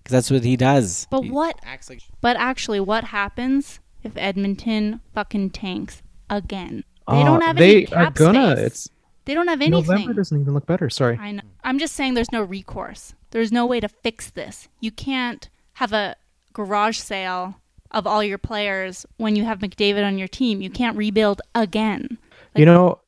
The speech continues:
Speaker 3: it might be November seventeenth before Edmonton wins again.
Speaker 2: <laughs>
Speaker 1: All right. Um, that being said, Chelsea.
Speaker 2: That's against Calgary,
Speaker 1: Who
Speaker 2: by the way.
Speaker 3: Yeah.
Speaker 1: Oh,
Speaker 3: Yeah.
Speaker 1: you fucking bastard.
Speaker 2: You
Speaker 1: That's
Speaker 2: laughed
Speaker 1: true,
Speaker 2: at
Speaker 1: though.
Speaker 2: that.
Speaker 1: No, that's true.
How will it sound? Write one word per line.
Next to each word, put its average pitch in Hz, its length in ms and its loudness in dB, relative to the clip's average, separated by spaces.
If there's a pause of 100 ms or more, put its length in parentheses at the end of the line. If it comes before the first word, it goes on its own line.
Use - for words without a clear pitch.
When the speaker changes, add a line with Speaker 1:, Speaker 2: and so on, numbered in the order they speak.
(340)
Speaker 3:
it 165 160 6
might 202 260 4
be 180 500 4
November 151 480 2
seventeenth 139 720 -2
before 113 560 0
Edmonton 113 440 -4
wins 117 200 -4
again. - 280 -10 (160)
Speaker 2:
<laughs> - 1600 -18
Speaker 1:
All 123 80 -10
right. 113 240 -6 (500)
Um, 123 400 -4 (680)
that 123 180 -4
being 107 140 -6
said, 107 180 -4
Chelsea. 151 280 2
Speaker 2:
That's - 160 -4
against 240 360 -12
Calgary, 202 600 -14
Speaker 1:
Who 143 180 -6
Speaker 2:
by 151 120 -6
the 151 60 -8
way. 160 100 2
Speaker 3:
Yeah. 143 340 2 (300)
Speaker 1:
Oh, 120 200 -2
Speaker 3:
Yeah. 120 80 -4
Speaker 1:
you 120 140 -4
fucking 107 460 -12
bastard. 92 520 -12 (200)
Speaker 2:
You 226 120 -10
Speaker 1:
That's 226 260 2
Speaker 2:
laughed - 80 2
Speaker 1:
true, 196 220 0
Speaker 2:
at 220 60 -2
Speaker 1:
though. 175 60 -2
Speaker 2:
that. 185 260 -8 (120)
Speaker 1:
No, 208 180 -8
that's 165 260 -8
true. 175 380 -6